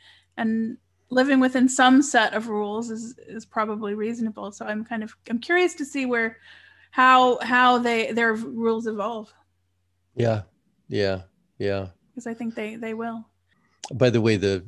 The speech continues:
Speaker 2: the book I was remembering earlier, and that doesn't have to be in the show, it just might be, but is The Soul of a New Machine by Tracy Kidder.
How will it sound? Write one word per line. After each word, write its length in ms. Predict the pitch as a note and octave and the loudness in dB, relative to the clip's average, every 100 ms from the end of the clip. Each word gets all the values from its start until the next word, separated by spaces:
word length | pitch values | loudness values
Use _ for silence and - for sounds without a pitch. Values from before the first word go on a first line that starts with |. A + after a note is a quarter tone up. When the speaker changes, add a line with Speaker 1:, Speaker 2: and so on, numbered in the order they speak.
| - | -12
Speaker 2:
the 140 | B2+ | -12
book 240 | F2+ A#2 G#2 | -6 -6 -4
I 20 | |
was 140 | F#2 | -4
remembering 340 | F#2+ F#2 F2+ F2+ | -6 -4 -6 -4
earlier, 320 | F#2 F#2 F2+ | -4 -2 -4
and 100 | F#2 | -6
that 100 | G#2 | -8
doesn't 220 | G2 F2+ | -12 -10
have 140 | F#2 - | -10 -10
to 80 | G2 | -10
be 60 | |
in 80 | F#2+ | -10
the 60 | F#2+ | -8
show, 320 | - F#2+ F2+ | -4 -4 -4
it 60 | - | -10
just 220 | - - | -16 -14
might 140 | G2 | -12
be, 160 | - F#2+ | -12 -12
but 160 | G2 G#2 | -10 -8
is 220 | G#2+ F2 | -8 -4
The 60 | G2+ | -4
Soul 340 | - A2+ A2+ | 0 2 2
of 100 | G2 | -2
a 60 | G2+ | -4
New 160 | G2 | -4
Machine 440 | F#2+ - G#2+ F#2+ F#2 | -4 -6 -6 -6 -6
by 120 | G2 | -12
Tracy 380 | - G2+ - - | -8 -10 -8 -12
Kidder. 320 | - F#2 | -12 -12